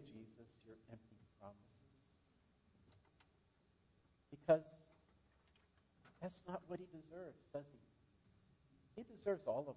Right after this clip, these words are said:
us, doesn't he? He doesn't deserve our empty promises. So as the elements are being distributed this morning,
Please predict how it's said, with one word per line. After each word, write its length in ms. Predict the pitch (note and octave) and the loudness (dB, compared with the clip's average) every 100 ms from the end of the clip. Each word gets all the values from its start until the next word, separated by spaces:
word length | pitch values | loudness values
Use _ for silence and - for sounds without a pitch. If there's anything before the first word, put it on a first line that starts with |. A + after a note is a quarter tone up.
| F#2+ | -10
us, 100 | E2+ - | -20 -18
doesn't 100 | A2+ - - - - - - - - - - - - - - - - - - | -18 -18 -20 -20 -20 -20 -20 -20 -20 -20 -20 -20 -20 -20 -20 -20 -20 -20 -14
he? 60 | F#3 | 4
He 20 | |
doesn't 320 | A3 G#3+ E3+ | 4 4 0
deserve 400 | D#3+ C3+ B2 G#2+ - - | -2 2 2 2 -4 -10
our 60 | G#2+ | -10
empty 360 | G#2+ G#2+ - - - | -10 -18 -20 -18 -12
promises. 200 | G2+ - - - - - - - - - - - - - - | -12 -12 -20 -20 -20 -20 -20 -20 -20 -20 -20 -20 -20 10 12
So 180 | F3 F#3 | 12 12
as 140 | F3 | 12
the 140 | E3 E3 | 12 12
elements 480 | F3+ F3+ F3 F3 | 12 12 4 2
are 80 | D#3 | 0
being 260 | C#3+ C#3+ C3+ | 6 6 4
distributed 680 | C3 - - B2+ A#2+ A#2 A#2 | -6 -14 -10 -8 -6 -8 -10
this 400 | - - - G#2+ | -14 -20 -20 -16
morning, 180 | G#2+ | -14